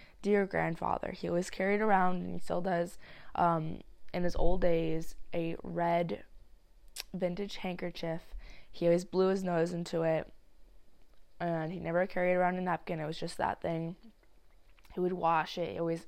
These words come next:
had certain chapstick. I don't know why I'm sharing these very specific examples. I just think it's cute that we remember these things as kids. And he was my rock. Um,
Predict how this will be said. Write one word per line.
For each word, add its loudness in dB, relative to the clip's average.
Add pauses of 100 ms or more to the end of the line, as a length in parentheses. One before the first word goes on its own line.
had -2
certain -6
chapstick. -6
I -6
don't -6
know -6
why -4
I'm -6
sharing -8
these -10
very -4
specific -10
examples. -10
I 0
just -4
think -8
it's -8
cute -8 (460)
that 2
we 2
remember -2
these -4
things -8
as -10
kids. -10 (460)
And 0
he -2
was -2
my 0
rock. 0 (440)
Um, 2